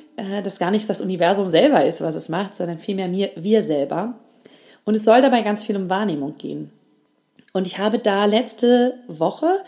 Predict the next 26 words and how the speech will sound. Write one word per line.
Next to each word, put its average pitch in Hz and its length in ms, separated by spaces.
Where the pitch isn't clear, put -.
beziehungsweise 190 640
jetzt, 190 260
wenn 185 80
du 185 60
den 185 120
Podcast 196 420
hörst, 185 200
wird's 185 240
wahrscheinlich 175 280
schon 160 120
zwei 226 200
Wochen 214 180
her 190 140
sein, 220 220
ähm, 202 800
sehr 226 260
viel 247 220
drüber 202 260
gelernt. 165 680
Und 190 140
zwar 233 200
geht 247 160
es - 120
eigentlich 226 520
nur 254 720
immer 220 560